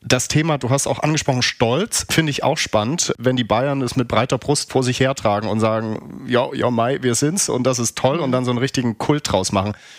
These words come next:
Ist das etwas, wo du sagst, das fehlt uns und da müssen wir, be-, besser ist ein doofes Wort, aber da können wir noch stärker werden, da können wir uns noch mehr, du schreibst ja auch im Buch, zählst ja ganz viele Errungenschaften von Sachsen auf, irgendwie Kultur und Medien und Persönlichkeiten. Das ist ja auch so ein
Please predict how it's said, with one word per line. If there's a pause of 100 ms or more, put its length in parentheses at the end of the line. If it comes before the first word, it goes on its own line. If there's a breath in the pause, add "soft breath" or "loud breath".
(240 loud breath)
Ist
das
etwas,
wo
du
sagst,
das
fehlt
uns
und
da
müssen
wir,
be-, (320)
besser
ist
ein
doofes
Wort,
aber
da
können
wir
noch
stärker
werden,
da
können
wir
uns
noch
mehr,
du
schreibst
ja
auch
im
Buch, (280 loud breath)
zählst
ja
ganz
viele
Errungenschaften
von
Sachsen
auf,
irgendwie
Kultur
und
Medien
und
Persönlichkeiten.
Das
ist
ja
auch
so
ein